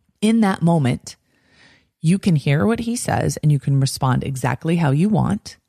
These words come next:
right? To respond in your, what will best serve you in that moment. You don't have to react. You don't have to freak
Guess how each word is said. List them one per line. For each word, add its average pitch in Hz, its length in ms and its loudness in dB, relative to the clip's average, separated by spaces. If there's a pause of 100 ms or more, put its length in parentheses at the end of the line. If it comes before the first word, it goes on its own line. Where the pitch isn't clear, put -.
(380)
right? 151 340 -2
To 160 120 -2
respond 160 640 -2 (360)
in 156 240 4
your, 147 280 4
what 135 280 -4
will 135 100 4
best 123 560 -4
serve 185 420 -2
you - 360 -4 (100)
in 147 200 4
that 156 220 0
moment. 131 540 -2 (680)
You 151 100 0
don't 147 180 -2
have 143 220 -6
to 139 100 0
react. 143 960 -2 (600)
You 147 100 2
don't 131 220 2
have 156 160 -2
to 147 80 -6
freak - 420 -4